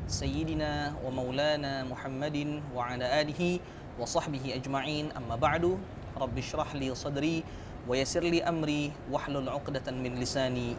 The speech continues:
yafqahu qawli. Pemirsa Nabawi T V yang dirahmati Allah Subhanahu wa taala.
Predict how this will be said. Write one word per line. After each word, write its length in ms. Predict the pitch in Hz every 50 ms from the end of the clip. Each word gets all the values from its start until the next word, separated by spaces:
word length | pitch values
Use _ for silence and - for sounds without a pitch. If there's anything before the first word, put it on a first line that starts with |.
| -
yafqahu 640 | 123 127 - - - - 131 117 117 120 113 - -
qawli. 320 | 127 117 104 101 104 98 - - - - - - - - - - - -
Pemirsa 640 | 127 143 190 220 220 - 233 220 214 214 226 233 - -
Nabawi 320 | 147 147 147 151 156 160
T 160 | 160 156 202 185
V 160 | - 175 160
yang 80 | 147
dirahmati 320 | 139 143 120 143 135 139 147
Allah 320 | 123 135 139 147 156 160 - -
Subhanahu 960 | - - 123 127 - 143 139 135 131 117 107 120 113 117 113 117 - - 117
wa 80 | 120 -
taala. 400 | 143 123 135 143 131 117 -